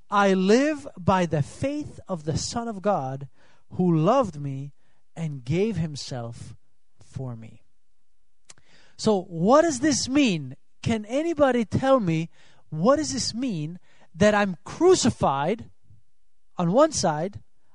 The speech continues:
I'm dead? If I'm crucified, if you're crucified, that means you're dead, right? You're dead. That's it. So you're crucified with Christ, but you're not dead.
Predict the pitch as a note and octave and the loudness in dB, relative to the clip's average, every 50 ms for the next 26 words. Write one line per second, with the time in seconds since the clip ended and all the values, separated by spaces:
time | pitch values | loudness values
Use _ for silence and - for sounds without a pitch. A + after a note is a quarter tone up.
0 | - - G3+ G#3 F#3 E3+ D#3+ E4 E4 D4 G#3+ D#3+ B2+ - - - - - - - | -8 -4 -2 -2 -2 -2 2 4 6 6 6 2 -2 -8 -14 -20 -20 -20 -20 -20
1 | - - - - - - - - - D#3 D#3 A#3+ D4+ - - - - D#4+ E4+ C#4+ | -20 -20 -20 -20 -20 -20 -20 -10 -4 0 4 4 4 4 2 0 2 4 4 4
2 | - B3+ - - F#3+ E3+ E3 D#3+ E3+ F3+ F3+ - - - F3+ F#3+ D4+ E4 - - | 2 0 0 0 2 2 2 2 0 -2 -4 -6 -8 -6 -2 0 0 0 2 2
3 | E4 D4+ - C#4 A#3 - - F#3 F3+ F#3 F#3 F#3+ E3+ - - - - - - - | 2 2 2 0 -6 -4 0 2 4 4 4 2 0 -4 -12 -20 -20 -20 -10 -6
4 | A3 A3 A#3+ B3 G3 F#3+ A3 F#3+ E3+ G3+ G3 F3 C3 C3 D#3 F3+ G3+ B3 - - | -2 0 0 0 2 2 2 2 4 4 4 4 2 2 2 2 2 0 -2 -6
5 | - - - - - - - - - - - - - - - - - - - - | -12 -14 -16 -20 -20 -20 -20 -20 -20 -20 -20 -20 -20 -20 -20 -20 -20 -20 -20 -20
6 | - - - - - - - - - - - - - - - A3 A#3+ F#3+ - D4 | -20 -20 -20 -20 -20 -20 -20 -20 -20 -20 -20 -20 -20 -14 -10 -10 -8 -4 -2 -2
7 | B3+ D#3 B2 - - - - - - - - - - - A3+ A3 - - C4+ A3 | -2 -2 -6 -12 -16 -20 -20 -20 -20 -20 -20 -20 -10 -8 -8 -8 -4 -4 -4 -4
8 | - - - - - - - - - - - - - - - - - - - - | -4 -8 -12 -16 -18 -20 -20 -20 -20 -20 -20 -20 -20 -20 -20 -20 -20 -20 -20 -20
9 | - - - - - - - - - - - - - - - - - - - - | -20 -20 -20 -20 -20 -20 -20 -20 -20 -20 -20 -20 -20 -20 -20 -20 -20 -20 -12 -4
10 | - G#3 G#3 G3 F#3+ - - - - E4 F4+ - - D#4+ - - C4+ B3 A#3 A3 | 0 2 2 2 2 0 -2 -2 0 0 2 2 0 -2 -2 -2 -2 -2 -2 -4
11 | G3 F#3+ D#3+ A#2 - - - C4 G#3 D3+ C#3 C3+ - - - G2+ - - - - | -2 -2 -2 -2 -2 -6 -6 -4 -4 -4 -6 -8 -10 -14 -16 -20 -20 -20 -20 -20
12 | - - - - - - - - - - - - - - - - - - - - | -20 -20 -20 -20 -20 -20 -20 -20 -20 -20 -20 -20 -20 -20 -20 -20 -20 -20 -20 -20
13 | - - - - - - - - - - - D#3 F#3 G3+ F#3+ G#3 G#3+ A#3 C4 D4+ | -20 -20 -20 -20 -20 -20 -20 -20 -20 -20 -6 -4 -4 -2 0 0 0 2 2 0
14 | D#4+ C4+ E3+ D3+ D#3 C3 - A#2+ - | -2 -2 -6 -8 -10 -12 -12 -16 -18